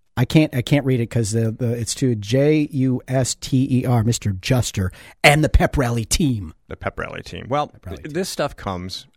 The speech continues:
Speaker 2: out of
Speaker 1: Pep rally team.
Speaker 2: every, all, all the nonsense that we're facing comes from the White Tower, the university campus culture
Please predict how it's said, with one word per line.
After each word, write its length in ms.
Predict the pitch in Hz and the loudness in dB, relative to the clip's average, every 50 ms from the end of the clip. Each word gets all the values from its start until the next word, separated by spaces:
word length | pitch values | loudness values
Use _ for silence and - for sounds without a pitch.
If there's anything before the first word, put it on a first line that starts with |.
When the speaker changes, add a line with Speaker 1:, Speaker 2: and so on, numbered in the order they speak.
| - | -4
Speaker 2:
out 180 | - 104 113 107 | -2 -2 -2 -2
of 280 | 92 82 87 98 117 - | -4 -6 -6 -6 -4 -4
Speaker 1:
Pep 200 | - - - - | -6 -6 -8 -14
rally 240 | 82 - - 64 - | -18 -18 -20 -20 -20
team. 80 | _ _ - | _ _ -12
Speaker 2:
every, 220 | 123 135 139 131 - | -10 -8 -10 -10 -10
all, 220 | - 156 - 226 - - | -8 -6 -6 -6 -4 -2
all 140 | 175 220 | -2 -2
the 80 | 185 120 | -2 -2
nonsense 600 | 110 104 101 98 92 95 - - 90 90 - - | -4 -2 -4 -4 -4 -6 -6 -8 -10 -10 -12 -14
that 120 | - - - | -14 -12 -10
we're 120 | 95 95 | -12 -12
facing 420 | - - 80 82 - - 82 85 85 | -10 -12 -12 -12 -12 -12 -14 -14 -14
comes 260 | - 101 98 92 - | -10 -10 -10 -10 -10
from 300 | - 98 92 90 90 - - - - - - - - - - | -10 -8 -8 -8 -10 -12 -16 -20 -20 -20 -20 -20 -20 -10 -4
the 60 | 139 | -2
White 200 | 120 110 110 110 | 0 0 -2 -2
Tower, 340 | - - 85 82 85 85 90 | -4 -4 -4 -4 -4 -6 -6
the 80 | 98 110 | -6 -6
university 500 | 117 117 107 92 98 98 95 - - - | -6 -6 -4 -4 -4 -6 -6 -8 -12 -12
campus 360 | - - 95 90 - 92 - | -10 -8 -8 -8 -8 -8 -10
culture 480 | - - 90 92 - - 95 95 92 | -8 -6 -6 -6 -6 -6 -6 -8 -8